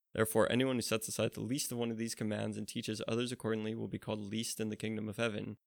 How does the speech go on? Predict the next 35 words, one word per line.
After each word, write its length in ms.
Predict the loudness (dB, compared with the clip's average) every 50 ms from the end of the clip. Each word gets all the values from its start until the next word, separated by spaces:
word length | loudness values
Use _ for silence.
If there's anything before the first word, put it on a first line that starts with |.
| _ _
But 140 | 0 0 0
whoever 300 | 2 4 4 4 4 2
practices 640 | -2 -2 -2 -2 -2 -2 -2 -6 -4 -2 -2 -2 -2
in 100 | -4 -4
teaching 360 | -4 -6 -4 -4 -2 -2 -2
these 160 | -2 -4 -2
commands 340 | -2 0 0 0 -2 -2 -4
will 60 | -4 -4
be 80 | -4
called 280 | -4 -4 -4 -4 -6 -6
great 260 | -2 0 0 0 0
in 80 | -4 -8
the 60 | -8
kingdom 320 | -6 -6 -4 -4 -4 -6 -6
of 120 | -6 -4
heaven. 400 | -4 -4 -2 -2 -4 -4 -6 -8 -10 _ _ _ _
For 100 | 6 6
I 80 | 6
tell 240 | 6 4 2 2 4
you 160 | 4 2 2 0
that 160 | 0 -2 -2 -2
unless 420 | -4 -2 0 0 0 0 0 -2 -2
your 100 | -2 -2
righteousness 600 | -2 -2 -2 -2 -2 -4 -4 -4 -4 -4 -2 -4
surpasses 840 | -2 -2 -4 -4 -6 -6 -2 -2 0 0 -2 -2 -4 -4 -4 -4
that 280 | -2 0 0 0 -2 -2 -2
of 160 | -4 -2 -2
the 80 | -6 -6
Pharisees 640 | -2 0 2 2 2 0 0 0 0 -2 -2 -2
and 180 | -4 -2 -2 -2
the 60 | -2
teachers 380 | -2 -2 -4 -2 -2 -2 -2 -2
of 100 | -4 -2
the 60 | -2
law, 380 | 0 2 2 2 2 0 -2